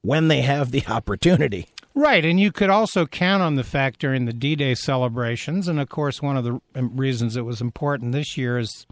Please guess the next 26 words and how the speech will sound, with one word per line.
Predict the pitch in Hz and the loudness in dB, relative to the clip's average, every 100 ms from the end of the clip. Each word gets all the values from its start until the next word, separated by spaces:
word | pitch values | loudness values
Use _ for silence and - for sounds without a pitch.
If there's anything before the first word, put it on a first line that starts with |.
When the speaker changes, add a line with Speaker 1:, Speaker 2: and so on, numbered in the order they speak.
| - _ - | -20 _ -4
Speaker 2:
these | 156 139 | 0 2
are | 139 175 151 | 4 4 2
some | - 123 113 | 0 -2 0
of | |
the | 117 | -2
last | 113 127 127 - - _ - - - - | -2 0 0 -4 -14 _ -20 -20 -20 -14
surviving, | - - 139 123 120 131 127 123 110 101 _ - - - | -6 0 0 2 2 2 2 2 0 -4 _ -20 -20 -8
uh, | 147 123 | -6 -4
soldiers | - 147 143 120 127 117 - | -2 0 2 0 -2 -4 -4
that | 127 | -6
actually | 87 135 117 - 123 113 113 _ _ _ _ | -4 -6 -6 -6 -4 -4 -6 _ _ _ _
participated | 135 - 156 - 135 135 131 117 120 | -10 -2 -2 -2 -4 -2 -2 -2 0
in | 117 | 0
the | 110 107 _ _ - | 0 -2 _ _ -8
Speaker 1:
Right. | 104 120 - _ - | -4 -4 -8 _ -6
Speaker 2:
in | 131 | -2
the | 120 117 | 0 0
amphibious, | 117 - 139 123 117 107 - | 0 0 0 2 0 -2 -4
uh, | 127 113 | -2 -2
landing | 127 131 139 123 117 | 0 2 2 2 2
of, | 110 107 - | 0 -4 -6
uh, | |
of, | 120 117 113 117 131 117 - | -4 -4 -6 -6 -6 -6 -4
uh, | 123 | -2
Western | 120 139 131 - 123 | 0 0 0 -2 0
Europe. | 139 185 139 | 2 2 0